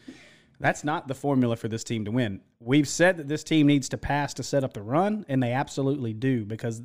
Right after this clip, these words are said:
their offensive line is not good enough to stand up and be physical enough to block for that, to be able to block guys and, and, and, and,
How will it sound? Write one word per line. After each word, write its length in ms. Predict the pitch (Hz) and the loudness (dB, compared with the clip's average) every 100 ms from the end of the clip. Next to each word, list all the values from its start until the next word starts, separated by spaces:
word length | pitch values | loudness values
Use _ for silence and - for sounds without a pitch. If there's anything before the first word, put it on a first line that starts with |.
| - - | -14 -10
their 140 | 120 | -4
offensive 420 | 127 127 131 123 | 0 0 0 -2
line 200 | 123 123 | -2 -2
is 80 | 117 | -2
not 180 | 120 120 | -6 -2
good 120 | 123 | -2
enough 300 | 113 110 110 - - - _ - | -2 -4 -10 -14 -20 -20 _ -8
to 80 | 120 | -4
stand 320 | - 135 127 | 2 4 4
up 140 | 120 | 4
and 80 | 113 | 0
be 80 | 113 | 2
physical 400 | 170 156 127 117 | 2 4 2 -2
enough 240 | 110 110 | -2 -6
to 60 | 104 | -6
block 360 | 110 98 - _ _ _ _ | -4 -4 -6 _ _ _ _
for 160 | - 123 | -2 0
that, 160 | 120 127 135 131 123 | 0 -2 -2 -2 0
to 80 | |
be 100 | 131 | 4
able 140 | 139 117 | 4 2
to 80 | 104 | 0
block 240 | 120 123 | -2 -2
guys 260 | 117 110 113 | -4 -4 -4
and, 100 | 110 | -6
and, 180 | 117 127 | -6 -4
and, 220 | 117 123 | -4 -4
and, 340 | 127 117 117 | -4 -4 -4